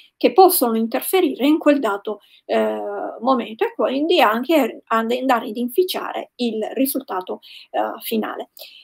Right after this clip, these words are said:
Eh, di seguito, oh, an-, vado ad, eh, ho elaborato una serie di domande tipiche che vengono, oh, fatte comunemente durante un colloquio comportamentale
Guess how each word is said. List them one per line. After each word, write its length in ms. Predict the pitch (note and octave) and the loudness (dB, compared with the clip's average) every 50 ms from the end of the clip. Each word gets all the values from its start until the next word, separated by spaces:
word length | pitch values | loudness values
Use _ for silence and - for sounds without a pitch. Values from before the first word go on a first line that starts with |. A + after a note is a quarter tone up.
| _ - | _ 2
Eh, 200 | - C4 B3 A#3+ | 4 4 6 8
di 140 | A#3+ F4 F#4 | 8 8 8
seguito, 440 | F#4 G4+ G4+ F4+ G#4+ G#4+ G4+ A#4 | 8 6 6 8 8 8 8 8
oh, 680 | A4 G#4 G4 D4+ C4 - - C#4 C4+ C4 B3+ B3 A#3+ A3+ | 8 8 10 8 8 8 8 8 10 10 10 8 8 8
an-, 480 | A3+ A3+ - B3 B3 B3 B3+ B3 A#3+ A3 | 6 6 4 2 4 2 0 -2 -2 4
vado 580 | A#3 D4+ F4 F4+ D#4+ C4 A3 G#3 A3+ A3 A3 A3 | 6 8 8 10 8 8 6 2 -2 -2 0 2
ad, 400 | A3+ A#3+ B3 B3+ B3+ A#3 A3 A3+ A#3 A3+ A3+ G#3+ - - | 4 6 6 6 4 2 0 -2 -2 0 0 -2 -2 -2
eh, 560 | A#3 A#3 A3+ A3+ A3 A3 A3 A3 A3 G#3+ G#3+ | 0 0 2 2 0 0 -2 -4 -6 -6 -8
ho 280 | G#3+ A3 G#3 G3 B3 | -8 -8 -2 0 2
elaborato 800 | B3 A#3+ A#3 A#3 A#3 A3+ B3 D4+ F4 F4 D4 A#3+ A#3 - - A3 | 4 4 4 2 2 4 8 8 10 10 8 6 2 -2 -6 -6
una 220 | A3 A3 A3 A3+ A3 | -6 -6 -6 -10 -8
serie 280 | - - F4 D4+ C4 | -2 0 0 0 0
di 120 | A#3 A#3+ A#3+ | -2 -4 -4
domande 680 | A3+ B3+ C4 C#4+ C#4 C4 B3 A3+ A3 G#3+ A3 G#3+ G#3 _ | -2 0 2 2 2 2 0 -2 -6 -8 -10 -12 -14 _
tipiche 680 | - - C4+ C4+ - A3+ A3 - A#3+ C4+ G4 G4+ - _ _ _ _ _ _ _ _ _ _ _ _ _ _ _ _ _ _ _ _ _ _ _ _ | -6 -4 -4 -4 -4 -8 -8 -4 -2 -2 -2 -2 -4 _ _ _ _ _ _ _ _ _ _ _ _ _ _ _ _ _ _ _ _ _ _ _ _
che 300 | - - D4+ C#4 C4+ C4+ C4 | 0 6 8 8 8 8 6
vengono, 680 | A3 B3 D4 D#4+ E4 D4+ C4 A3 A3+ A3+ A3+ G#3+ G#3+ | 4 4 6 6 6 4 2 2 0 -2 -2 -4 -6
oh, 540 | G#3 G3 - - - A#3+ A#3 A3 G#3+ G#3+ A3 | -8 -8 -8 -6 -6 -4 -2 -2 -4 -4 -4
fatte 440 | - - D#4 C4+ - - - - A#3 | 0 4 4 4 4 0 -6 -8 -2
comunemente 720 | - D4+ D#4+ E4+ E4 C#4+ C4+ B3+ A#3+ A#3 A#3 A3+ - A#3+ | 2 4 4 6 4 4 2 0 0 -4 -4 -6 -6 -6
durante 480 | G#3+ G#3 A#3+ A#3 A#3 A#3 A3+ A3+ A3 A#3 | -6 -6 -4 -2 -2 -2 -2 -4 -4 -4
un 120 | A3+ A3+ | -4 -4
colloquio 600 | A3+ A#3 A3+ A3+ A3+ A3 A3 G#3+ - - A3 G#3+ - - - - _ | -4 -4 -4 -2 -2 -2 -4 -4 -4 -6 -6 -6 -8 -12 -20 -18 _
comportamentale 1160 | - - C4 C4 - B3+ - - D4+ D#4+ F4+ G4 G#4 - - B3 G3+ F#3 G3+ A3 C4+ F4+ F#4 | 0 0 0 2 0 -4 -2 0 0 0 0 -2 -4 -2 0 0 0 0 0 0 0 0 -2